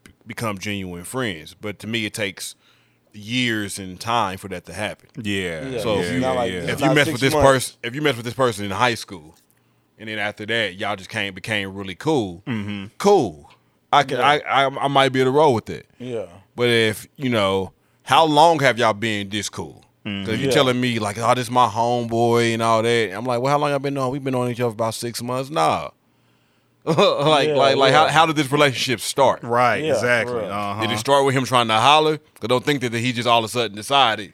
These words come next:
Speaker 2: Right, exactly. Mm-hmm.
Speaker 1: that he wanna be cool, that y'all wanna be cool. So,
Speaker 2: Yeah.
Speaker 1: I mean, I think all that goes into the play. Are you attracted to him?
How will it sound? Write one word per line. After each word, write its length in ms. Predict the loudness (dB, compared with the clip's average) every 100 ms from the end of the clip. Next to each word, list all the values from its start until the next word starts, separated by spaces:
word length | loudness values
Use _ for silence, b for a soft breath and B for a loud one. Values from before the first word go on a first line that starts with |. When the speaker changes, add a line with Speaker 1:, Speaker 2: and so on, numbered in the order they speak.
| _
Speaker 2:
Right, 580 | -4 4 6 6 4 0 -6
exactly. 640 | -4 0 0 0 -6 -16
Mm-hmm. 440 | -14 -12 -10 -4
Speaker 1:
that 140 | 0 2
he 100 | 2
wanna 220 | -2 -4
be 120 | -8
cool, 240 | 0 0 0
that 120 | 2
y'all 160 | 2
wanna 140 | 2 -2
be 120 | -6
cool. 420 | 2 4 4 2
So, 440 | 2 4 6 4 -2
Speaker 2:
Yeah. 100 | -8 -8 -4
Speaker 1:
I 40 |
mean, 140 | 2 4
I 60 |
think 200 | 4 2 4
all 220 | 6 6
that 180 | 2 2
goes 320 | 2 2 -2
into 240 | -6 -8
the 80 | -10
play. 440 | -4 0 0 0 -12 b b b
Are 180 | 2 2
you 140 | 2
attracted 400 | 0 2 0 -2
to 80 | -6
him? 420 | -2 0 -2 -6